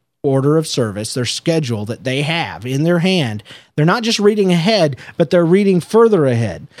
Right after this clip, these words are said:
See, if you tell your people to only read ahead, what they'll do is they'll read forward in the service till their section, and then they'll read that and stop. And so I tell my folks, "Read ahead and then read further ahead," because it's not just about when your point is,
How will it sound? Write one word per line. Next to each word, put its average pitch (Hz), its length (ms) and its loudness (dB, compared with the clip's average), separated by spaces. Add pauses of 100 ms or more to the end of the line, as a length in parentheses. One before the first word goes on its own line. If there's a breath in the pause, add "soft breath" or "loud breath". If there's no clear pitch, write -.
See, 220 140 0
if 180 80 2
you 185 80 -2
tell 247 180 0
your 240 120 -2
people 220 260 -2
to 180 80 2
only 175 240 0
read 151 200 2
ahead, 147 280 0
what 147 200 -2
they'll 156 120 0
do 180 200 2
is 143 100 0
they'll 160 200 2
read 196 420 0 (120)
forward 214 360 4
in 180 120 2
the 185 80 2
service 151 380 0
till 165 200 0
their 165 180 0
section, 139 600 -2 (180 loud breath)
and 143 160 -2
then 147 160 2
they'll 131 220 0
read 156 380 0
that 151 240 0
and 120 160 -4
stop. - 520 -2 (500 loud breath)
And 139 120 -2
so 160 180 0
I 170 160 -2
tell 202 220 -2
my 156 120 2
folks, 139 300 -2
"Read 175 380 0
ahead 185 340 0
and 143 160 -2
then 170 140 2
read 156 220 0
further 156 440 -2
ahead," 117 300 -6
because 147 280 -2
it's 156 180 -6
not 190 240 0
just 220 260 -6
about 185 260 0
when 175 340 0
your 165 200 2
point 151 400 -4
is, 214 260 0